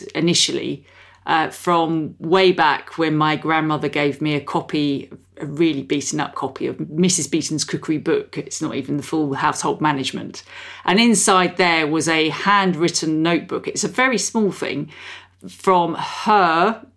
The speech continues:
great aunt Emma, who was passed on to then, great aunt Emma passed it on to her daughter Eliza, and then eventually it came back to my grandmother. We don't know how. My grandmother doesn't know how. She's,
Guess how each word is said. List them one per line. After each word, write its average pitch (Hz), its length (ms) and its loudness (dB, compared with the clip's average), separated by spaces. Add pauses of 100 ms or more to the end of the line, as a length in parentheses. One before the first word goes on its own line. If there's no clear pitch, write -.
(140)
great 175 480 0 (100)
aunt 160 640 0 (920)
Emma, 151 540 -2
who 156 140 0
was 151 160 -2
passed - 460 0
on 151 160 -2
to 170 120 -2
then, 156 500 0 (640)
great 175 240 0
aunt 151 240 -2
Emma 165 220 0
passed 151 320 -2
it - 60 -10
on 147 120 -4
to 147 100 -6
her 151 180 -2
daughter 143 580 -2 (360)
Eliza, 160 680 2
and 156 120 -2
then 147 120 0
eventually 147 680 2
it 139 200 0
came 165 240 0
back - 260 -2
to - 100 -4
my 156 140 0
grandmother. 139 640 -2 (240)
We 185 80 2
don't 196 200 2
know 170 120 0
how. 156 460 0 (180)
My 160 100 0
grandmother 156 440 0
doesn't 139 280 -2
know 147 160 0
how. 143 300 0
She's, - 420 -2